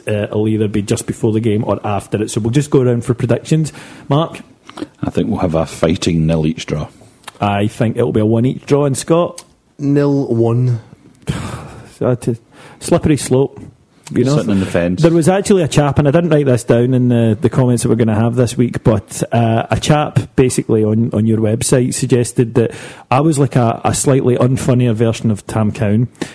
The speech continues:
Speaker 1: You were like a slightly more dislikable version of Stuart Cosgrove, and Scott was like wee Jimmy Krankie. <laughs>
Speaker 3: Well, I am back in Panto after falling out the beanstalk a few years ago, so it's my big comeback at the Kings this year.
Speaker 1: The guy had a, a good point in a letter to Viz. He said he had a wet dream about, um,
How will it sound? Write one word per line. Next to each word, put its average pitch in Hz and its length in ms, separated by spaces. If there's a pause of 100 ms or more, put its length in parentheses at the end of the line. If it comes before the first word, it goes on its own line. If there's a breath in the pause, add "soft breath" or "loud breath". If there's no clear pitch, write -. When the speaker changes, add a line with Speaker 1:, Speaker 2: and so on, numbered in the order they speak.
(120 loud breath)
Speaker 1:
You 143 180
were 160 80
like 147 180
a 120 60
slightly 120 400
more 117 220
dislikable 117 640
version 117 380
of 110 100
Stuart - 300
Cosgrove, 117 600 (420 loud breath)
and 110 460
Scott - 480
was 117 140
like 117 140
wee 123 180
Jimmy 139 280
Krankie. 143 560
<laughs> - 320 (720 loud breath)
Speaker 3:
Well, 131 320
I 117 140
am 143 120
back 139 140
in 127 80
Panto 143 340
after 135 200
falling 131 440
out 120 60
the 123 260
beanstalk 139 440
a - 20
few 147 160
years 147 140
ago, 156 320 (320 loud breath)
so - 100
it's 110 100
my 123 60
big 117 180
comeback 117 400
at - 40
the - 80
Kings 113 260
this 110 180
year. 113 140 (320 loud breath)
Speaker 1:
The - 160
guy 208 200
had 196 120
a, 135 220
a 120 40
good 127 200
point 139 320
in 120 80
a 117 40
letter 120 220
to 113 140
Viz. 131 280
He 139 120
said 147 180
he 143 80
had 117 100
a 117 60
wet 113 240
dream 135 160
about, 123 300
um, 107 480